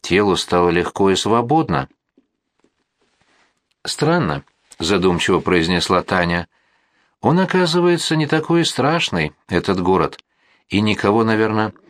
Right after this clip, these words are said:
в этом прекрасном Золотом Роге не топили". "Конечно", согласился Николай Григорьевич. "Это только в книжках такие страсти, барышня", добавил Степан.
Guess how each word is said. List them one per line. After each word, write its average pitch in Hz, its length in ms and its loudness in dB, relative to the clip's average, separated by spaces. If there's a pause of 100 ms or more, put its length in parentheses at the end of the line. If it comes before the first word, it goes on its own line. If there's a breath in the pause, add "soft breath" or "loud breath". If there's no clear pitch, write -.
(160)
в 76 180 -4
этом 98 280 0
прекрасном 92 640 0
Золотом 95 480 0
Роге 95 260 2
не 95 120 0
топили". 110 580 -2 (480 soft breath)
"Конечно", 85 760 -2 (180)
согласился 110 680 0
Николай 113 380 0
Григорьевич. 113 520 0 (1300)
"Это 139 240 0
только 156 320 0
в - 60 -4
книжках 175 500 -2
такие 95 340 0
страсти, 95 460 -2
барышня", 87 640 -2 (220)
добавил 85 440 0
Степан. 95 520 0